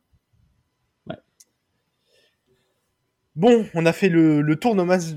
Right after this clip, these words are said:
Speaker 2: de nos matchs préférés chacun de cette semaine. Là, on va, on va commencer à mettre le doigt sur des, euh,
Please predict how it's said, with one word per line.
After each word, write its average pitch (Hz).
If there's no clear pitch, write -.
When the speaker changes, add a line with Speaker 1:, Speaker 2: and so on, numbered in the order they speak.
Speaker 2:
de 143
nos 139
matchs 220
préférés 208
chacun 196
de 147
cette 247
semaine. 196
Là, 156
on 156
va, 127
on 120
va 131
commencer 147
à 151
mettre 147
le 131
doigt 147
sur 131
des, 123
euh, 110